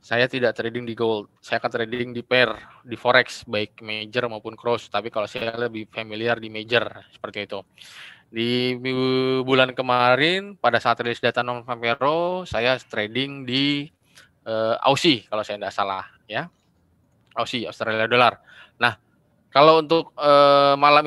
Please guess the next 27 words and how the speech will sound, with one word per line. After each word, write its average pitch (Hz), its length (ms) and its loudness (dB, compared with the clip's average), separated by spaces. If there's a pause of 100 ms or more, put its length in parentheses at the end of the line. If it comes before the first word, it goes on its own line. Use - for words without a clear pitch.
ini, 208 560 -2 (960)
kira-kira 120 400 0
enaknya 120 240 0
pair 113 240 0
apa 113 240 -2
ya? 95 160 -4 (400)
Saya 120 160 -12
juga 120 160 -2
belum 117 240 -4
bisa 123 80 -4
menentukan 117 640 -6
ya, 117 240 -6 (240)
karena 110 160 0
tadi 123 320 -2
masih 117 240 -14
banyak, 110 320 -8
eh, 104 400 -8 (800)
eh, - 760 -16 (420)
prediksi 113 320 -2
dan 123 160 2
analisa 120 640 -2
dengan 113 320 -8
gejolak 110 400 -6
yang 104 160 -6
ada 104 80 -6
di 107 160 -8
Amerika. 95 560 -8